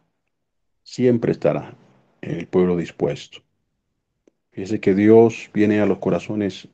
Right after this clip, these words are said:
dispuestos, a los corazones que le anhelan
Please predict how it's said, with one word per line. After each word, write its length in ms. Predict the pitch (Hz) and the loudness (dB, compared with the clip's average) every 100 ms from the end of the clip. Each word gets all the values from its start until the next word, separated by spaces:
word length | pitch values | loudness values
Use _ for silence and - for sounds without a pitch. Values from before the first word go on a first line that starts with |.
| - | -6
dispuestos, 1000 | 113 107 - 104 101 - - - - _ _ _ _ _ _ _ _ _ _ _ _ _ | -6 -6 -2 -2 -2 -8 -12 -12 -20 _ _ _ _ _ _ _ _ _ _ _ _ _
a 100 | _ | _
los 120 | 92 - | -14 -8
corazones 540 | 95 90 90 95 92 | -4 -2 0 -2 -2
que 500 | - 92 87 78 - _ _ _ _ | -4 -2 -2 -4 -12 _ _ _ _
le 160 | - 85 | -10 -6
anhelan 500 | 85 95 87 82 | -4 -2 -4 -6